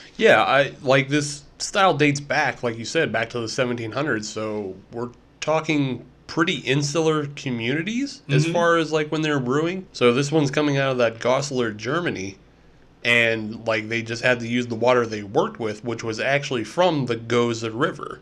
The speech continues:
Speaker 2: Mm-hmm.
Speaker 1: You know, so it's named after the river it came out of, and the river had all the salinity
Speaker 2: Yeah.
Speaker 1: that gave this, it, its flavor.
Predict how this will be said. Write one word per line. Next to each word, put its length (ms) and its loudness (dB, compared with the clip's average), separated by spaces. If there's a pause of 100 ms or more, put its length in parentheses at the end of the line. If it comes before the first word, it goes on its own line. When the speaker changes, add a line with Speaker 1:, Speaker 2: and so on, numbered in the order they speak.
(140)
Speaker 2:
Mm-hmm. 720 0
Speaker 1:
You 80 4
know, 60 0
so 180 0
it's 160 -2
named 380 2
after 320 2
the 100 -6
river 320 2
it 140 -4
came 200 -4
out 140 -4
of, 140 -6
and 100 -6
the 80 -4
river 400 0
had 400 -2
all 180 4
the 340 -6
salinity 680 -2 (220)
Speaker 2:
Yeah. 340 4 (220)
Speaker 1:
that 160 -2
gave 240 2
this, 200 -8
it, 240 -10
its 160 -10
flavor. 520 -6